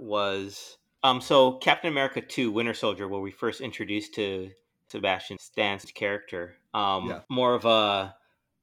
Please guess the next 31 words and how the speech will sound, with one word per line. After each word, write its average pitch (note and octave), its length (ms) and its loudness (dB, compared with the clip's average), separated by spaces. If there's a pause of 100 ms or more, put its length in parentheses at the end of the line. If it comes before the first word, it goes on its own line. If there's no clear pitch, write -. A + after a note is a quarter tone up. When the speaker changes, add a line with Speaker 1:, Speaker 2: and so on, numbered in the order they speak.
(260)
Speaker 1:
political B2+ 520 2
crime A2+ 480 2
thriller A2 540 0
suspense G#2+ 580 -6
type - 300 -4
film, F#2 460 -6
not G2+ 220 -4
more G2+ 220 -6
so, A2 280 -2
Speaker 2:
Mm-hmm. F#2+ 100 -4
Speaker 1:
I, G#2 140 -2 (340)
I A2 60 -8
think G2+ 220 -8
more A2 200 0
so G#2+ 280 -4
than G#2 280 -8
a G2 100 -6
superhero G#2 600 -4
movie. E2 400 -12 (560)
Because G#2+ 260 -6
if G2+ 100 -12
you A2 100 -6
take A#2+ 260 -4
away A2 240 0
the G#2+ 160 -2
element G#2+ 380 -2
of G2+ 240 -8
Captain G2+ 320 -6
America G2 400 -6
being F#2+ 300 -6
a F2+ 260 -6